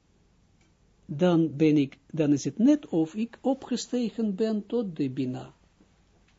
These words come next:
En zo is het precies hetzelfde ook in de wereld. En dan heb je, daar heb je Malchut van de Atsilut, precies hetzelfde functioneert als wij.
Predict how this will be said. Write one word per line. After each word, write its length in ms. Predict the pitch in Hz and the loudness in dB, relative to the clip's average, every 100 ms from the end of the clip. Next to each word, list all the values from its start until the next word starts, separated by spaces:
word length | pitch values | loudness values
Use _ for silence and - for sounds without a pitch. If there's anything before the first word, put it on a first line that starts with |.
| _ _ _ _ _ | _ _ _ _ _
En 180 | - 143 | -12 -8
zo 300 | - 269 262 | -2 2 2
is 100 | 208 | 2
het 120 | 220 | -2
precies 300 | 220 196 247 | -4 -4 -2
hetzelfde 400 | 214 - 233 226 | -4 -4 -2 0
ook 160 | 220 196 | -2 0
in 160 | 226 | 0
de 100 | 220 | 2
wereld. 360 | 202 170 160 156 | 4 4 2 0
En 100 | 185 | 0
dan 160 | 285 | 2
heb 180 | 233 143 | 2 2
je, 180 | 151 143 | 0 0
daar 200 | 165 240 | 0 0
heb 140 | 165 | 0
je 180 | 143 139 - _ _ _ _ _ - | -2 -4 -8 _ _ _ _ _ -2
Malchut 680 | 240 233 - 127 127 147 | 0 0 -4 -6 -6 -8
van 160 | - 240 | 0 2
de 120 | 269 | 2
Atsilut, 640 | 143 - 151 135 131 175 | -2 -6 -6 -4 -4 -6
precies 300 | - 175 247 | -6 -4 -4
hetzelfde 560 | 226 - 233 233 220 185 | -6 -6 -6 -4 -4 -4
functioneert 640 | 214 180 - 190 226 233 - _ _ _ | -6 -6 -6 -6 -4 -6 -12 _ _ _
als 260 | - 143 127 | -10 -10 -8
wij. 340 | 131 135 135 | -8 -8 -8